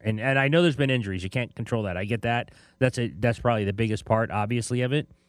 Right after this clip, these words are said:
But if you're asking me straight question, who to blame more, I actually blame management. But a fan would automatically say, "Oh, you have to fire the coach."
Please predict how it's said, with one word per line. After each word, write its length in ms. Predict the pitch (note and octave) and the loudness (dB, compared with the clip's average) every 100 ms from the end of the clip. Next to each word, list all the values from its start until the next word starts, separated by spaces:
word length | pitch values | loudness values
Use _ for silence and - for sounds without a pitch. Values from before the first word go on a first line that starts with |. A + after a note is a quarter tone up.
| _ - | _ 2
But 100 | B2 | 4
if 140 | A#2+ | 4
you're 200 | A2+ A#2 A#2+ | 0 0 4
asking 360 | C#3+ D#3 - | 2 2 0
me 100 | B2 | -2
straight 360 | G#2+ - C3 A#2+ | -2 0 0 2
question, 600 | - G#3+ - G2+ F2 G2 - _ _ _ | 2 2 2 -4 -4 -6 -10 _ _ _
who 480 | - C#3 C3+ B2+ - - | 4 6 6 2 0 -4
to 60 | C3 | -2
blame 320 | A2 A#2+ A2+ | 0 2 2
more, 560 | A2+ D#3+ G3 G2+ F#2+ G#2+ - _ _ _ _ _ _ _ _ | 2 2 2 2 -2 -6 -12 _ _ _ _ _ _ _ _
I 120 | B2+ | 4
actually 280 | C#3 C#3+ B2+ | 4 4 0
blame 420 | F#2+ A#2 A2+ G#2+ - - | 0 0 0 -2 -6 -4
management. 640 | A2 B2+ E3 F3 G#3+ - - _ _ _ - | 0 2 0 0 -4 -4 -18 _ _ _ 2
But 260 | C3 A#2+ - | 4 2 -2
a 100 | A#2 | -2
fan 800 | - - A#3+ B3 A#2+ G2+ G#2 A#2+ _ | 0 2 4 6 4 2 -2 -6 _
would 160 | A#2 C3 | -2 2
automatically 540 | G3+ F3 C3 B2 G#2+ E2+ | 6 6 6 4 2 0
say, 200 | A#2 G#2 | 0 4
"Oh, 140 | B2+ | 6
you 80 | A#2+ | 6
have 100 | A2+ | 2
to 60 | - | 4
fire 180 | A#2 G2 | 4 4
the 60 | |
coach." 400 | - F#2+ - - | 0 0 0 -14